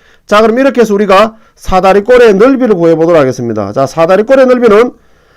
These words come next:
이걸 세워놓으면은 에이비를 윗변으로 보고 그 다음에 씨디를 아랫변으로 보고 그 다음에 비씨를 높이로 볼 수 있는 겁니다. 그렇죠? 사다리꼴의 넓이는 윗변 더하기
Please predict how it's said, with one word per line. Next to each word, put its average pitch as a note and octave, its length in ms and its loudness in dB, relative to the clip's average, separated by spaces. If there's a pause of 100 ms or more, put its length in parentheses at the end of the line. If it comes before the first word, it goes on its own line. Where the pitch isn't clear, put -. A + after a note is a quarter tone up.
(600)
이걸 G#3+ 240 0
세워놓으면은 B3 800 2
에이비를 G#3+ 720 0
윗변으로 A3 520 0
보고 G#3+ 540 0 (160)
그 D3 100 -4
다음에 G3+ 280 0
씨디를 B3+ 440 -2
아랫변으로 G3+ 560 0
보고 G#3 520 0 (180)
그 D3+ 100 -4
다음에 G#3 480 2 (200)
비씨를 A3+ 440 -4
높이로 A3+ 380 0
볼 G3 160 -2
수 F#3+ 80 -4
있는 D#3 160 0
겁니다. E3 300 0
그렇죠? G3 460 -2 (280)
사다리꼴의 A3+ 640 0
넓이는 A#3 460 2 (340)
윗변 A#3 680 0
더하기 F3+ 540 0